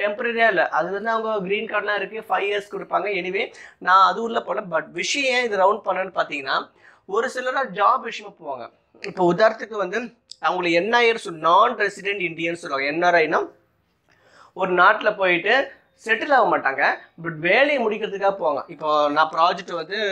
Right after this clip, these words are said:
ஒரு, ஒரு I T project எடுத்துக்கிட்டேன்னு வைங்களேன்.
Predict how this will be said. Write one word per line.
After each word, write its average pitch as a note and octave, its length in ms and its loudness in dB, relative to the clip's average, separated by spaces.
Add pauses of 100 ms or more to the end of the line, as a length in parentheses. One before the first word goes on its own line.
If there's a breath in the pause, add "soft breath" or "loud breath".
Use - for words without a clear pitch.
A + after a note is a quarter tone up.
(280)
ஒரு, D3+ 200 -4 (640)
ஒரு E3 180 2
I E3 160 4
T F#3+ 100 -8
project D#3 340 -10
எடுத்துக்கிட்டேன்னு C#3+ 380 -12
வைங்களேன். B2 300 -10